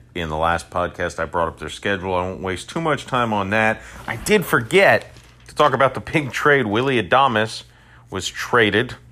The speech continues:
And, uh, the Rays acquired a reliever, J P Fyerson, who I thought would maybe mix in with the bullpen. Well,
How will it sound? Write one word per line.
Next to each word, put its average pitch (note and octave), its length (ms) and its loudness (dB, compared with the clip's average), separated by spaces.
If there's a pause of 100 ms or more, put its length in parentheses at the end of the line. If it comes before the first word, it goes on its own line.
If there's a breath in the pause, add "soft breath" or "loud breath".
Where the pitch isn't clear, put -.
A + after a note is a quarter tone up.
(1500 soft breath)
And, G2 480 2
uh, G2 480 6 (920)
the A#2 120 0
Rays E3+ 280 2
acquired C3+ 880 2 (240)
a A2+ 140 2
reliever, G#2+ 640 0
J G#2+ 300 -2
P D3+ 280 -4
Fyerson, C#3 760 2 (1300)
who B2 440 2
I B2 260 4
thought D3 300 2
would B2+ 160 -4
maybe C3+ 260 0
mix C3 320 -2
in C3+ 140 -2
with A#2 140 -2
the G#2 80 -4
bullpen. A2+ 720 0 (640 loud breath)
Well, C#3 440 4